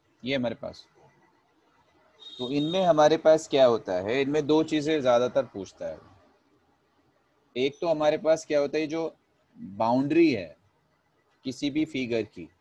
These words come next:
तो इसने जो ये region cover किया है inside the boundary, एक तो ये, तो region covered by the boundary is called area।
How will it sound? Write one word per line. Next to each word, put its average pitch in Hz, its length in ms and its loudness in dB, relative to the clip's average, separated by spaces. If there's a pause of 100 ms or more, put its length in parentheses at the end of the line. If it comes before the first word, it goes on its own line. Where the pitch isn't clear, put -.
(720)
तो 127 100 -6
इसने 160 320 -10
जो 175 180 -4
ये 170 240 -2
region 131 500 -4
cover 120 340 -2
किया 98 280 -8
है 80 160 -16 (2250)
inside 135 600 -2
the 135 140 0
boundary, 101 400 -6 (1160)
एक 143 240 -4
तो 165 80 -4
ये, 95 260 -6 (2250)
तो 120 80 -6
region 135 460 -4
covered 139 360 -2
by 135 200 2
the 131 160 -2
boundary 120 420 -2
is 123 120 -10
called 127 300 -4
area। 92 280 -6